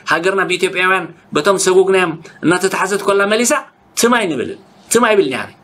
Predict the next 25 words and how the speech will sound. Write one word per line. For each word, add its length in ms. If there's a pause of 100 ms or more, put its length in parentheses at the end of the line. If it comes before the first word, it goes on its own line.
(160)
ዝስማዓኒ 420
ክዛረበ 360 (240)
ከምኡ 200
ካይ 160
ባህርያት 300
እዩ። 100 (1700)
ስለዚ 260 (120)
እቲ 200
ዝፀንሓኒ 520
መንቆራቆሮ 560 (360)
ካብቲ 300
መንቆራቆሮ 500
ስለ 180
ዝወፅእ 300
ዘለኹ 240
እዩ 100
ሕጂ 200 (380)
ከምዚ 220
ኢለ 100
ዝዛረብ 300
ዘለኹ። 240 (380)
ኣብ 80
ዝሓለፈ 280
እዋን 220
ምናልባት 360